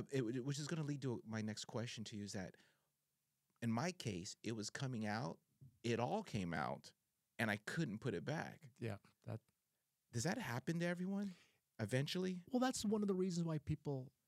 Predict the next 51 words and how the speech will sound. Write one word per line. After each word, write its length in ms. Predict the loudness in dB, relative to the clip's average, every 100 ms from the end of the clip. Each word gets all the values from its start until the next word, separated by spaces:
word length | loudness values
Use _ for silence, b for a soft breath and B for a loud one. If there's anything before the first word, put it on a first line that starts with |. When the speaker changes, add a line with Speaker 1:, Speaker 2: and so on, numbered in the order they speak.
| _ _ _ _ 0
Speaker 2:
don't 160 | 0
wanna 200 | 2 -2 -4
do 280 | 0 2
it. 100 | 2 0
It's 180 | -2 0
like 160 | -2 -2
this, 600 | -2 -2 -2 -6 -10 -14 -18 -8
this 160 | -6
flood, 480 | -6 -2 0 0 0
this 160 | -4 -6
deluge 720 | 0 4 4 2 -2 -6 -6
of 280 | -6 -4 -6 -10 -16 -10 -2
emotions 680 | 0 4 4 2 0 0 -2
they 120 | -6
can't 220 | -4 -6 -4
control 440 | -8 -4 0 0
it. 100 | -2 -10 _ -8
And 120 | -4
exactly 380 | -2 -2 -2 -4
that's 120 | -4
what 100 | -2
happened 360 | -2 -2 -2 -4
is 140 | -2 -2
you 120 | -2
repressed 540 | -4 -6 -2 -2 0
it 100 | -4
for 120 | -6 -6
so 320 | -2 2 2
long, 720 | 2 0 0 2 2 0 -6 B B B -4
and 100 | -4
it's 120 | -2
these 180 | -6 -4
multi-layers, 800 | -4 -4 -6 -6 -4 -4 -4 -6
and 80 |
that's 160 | -10 -6
where 100 | -4
a 60 | -4
lot 240 | -4 -6
of 100 | -8
people 460 | -4 -4 -2 -4 -2
are 120 | -6
so 220 | -6 -8
afraid 340 | -10 -8 -6 -6
to 80 | -6
open 200 | -8 -8
up 80 | -8
that 160 | -10 -6
box. 300 | -4 -4 -4
They're 100 | -2
not 100 | -2
afraid 300 | -2 -4 -6